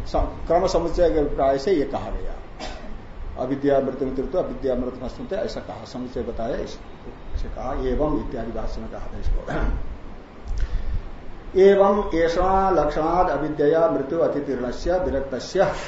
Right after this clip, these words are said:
इस प्रकार से अविद्या रूपी जो ऐसा स्वरूपा जो अविद्या है उससे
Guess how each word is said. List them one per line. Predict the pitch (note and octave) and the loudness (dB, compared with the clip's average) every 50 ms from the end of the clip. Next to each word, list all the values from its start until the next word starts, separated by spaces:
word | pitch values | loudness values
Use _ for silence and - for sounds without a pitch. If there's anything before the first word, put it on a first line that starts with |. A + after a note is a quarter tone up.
| - - | -6 -6
इस | F3 - | -6 -6
प्रकार | - - D#3 D3 C#3+ C3+ C3+ C3 B2+ | -4 -6 -4 0 2 2 2 2 2
से | - F3 F#3 G3 G3+ G3+ - - - - D3 | 2 2 4 4 4 2 0 0 0 2 2
अविद्या | D3 D3 D#3 D3+ D3+ D#3+ D#3 D3+ | 2 4 4 4 6 8 8 8
रूपी | D3+ D3+ D3 D#3 D3+ C#3 | 8 6 4 2 2 4
जो | - D3 C3+ - - - - - - - - - - - - C#3 B2 A2 - - - - D3 | 4 4 4 2 0 -2 -2 -4 -2 -2 -2 -2 -2 -2 0 0 0 0 -2 -4 0 2 4
ऐसा | D#3 C#3+ D3 D#3+ D#3 D#3 D#3 C3 - | 4 6 6 4 4 4 4 2 2
स्वरूपा | - - D#3 C#3+ D3+ D3 - D3+ C#3 | 0 0 2 2 2 4 4 4 6
जो | D3 D3 B2+ | 6 4 4
अविद्या | C3 C#3 C#3 B2 - C#3+ C3+ B2+ A#2+ | 4 2 0 0 2 2 2 2 2
है | C3+ D#3+ F3 - - | 2 2 0 0 0
उससे | C#3+ - - - C3 A2+ - | -2 -4 -2 -2 -2 -4 -4